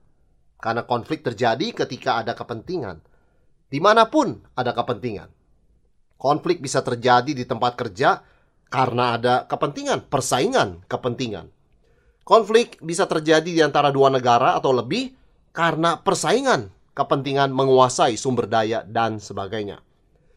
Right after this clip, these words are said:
Konflik bisa terjadi di antara pemimpin dan orang yang dipimpin. Demikian pula konflik, dan ini yang paling banyak, bisa terjadi di dalam rumah tangga, di dalam yang disebut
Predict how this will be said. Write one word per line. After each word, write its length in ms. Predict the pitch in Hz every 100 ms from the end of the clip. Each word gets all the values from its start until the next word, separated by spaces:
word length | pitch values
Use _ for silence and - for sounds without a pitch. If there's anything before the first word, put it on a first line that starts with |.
| _
Konflik 400 | - 277 277 277
bisa 160 | 233 233
terjadi 480 | - 202 196 185 196
di 160 | 165
antara 320 | 165 165 156 151
pemimpin 480 | 147 151 131 147
dan 80 | 139 -
orang 320 | 139 123 127
yang 60 | 139
dipimpin. 640 | 156 247 233 240 208 - _ _ _ _
Demikian 480 | 127 151 151 151
pula 160 | 143 139
konflik, 720 | 143 139 131 202 254 247 _
dan 240 | - 107 104
ini 160 | 123
yang 80 | 123
paling 240 | 131 127
banyak, 240 | 135 139 117 _ _ _ _ _ _ _ -
bisa 240 | 131 151
terjadi 480 | 135 123 123 110 113
di 80 | 113
dalam 240 | 117 107
rumah 480 | 104 127 120 113 92
tangga, 480 | - 104 92 95 - _ _ _
di 160 | - 113
dalam 320 | 120 117 107 _ _ _ -
yang 160 | 120
disebut 400 | 113 - 110 113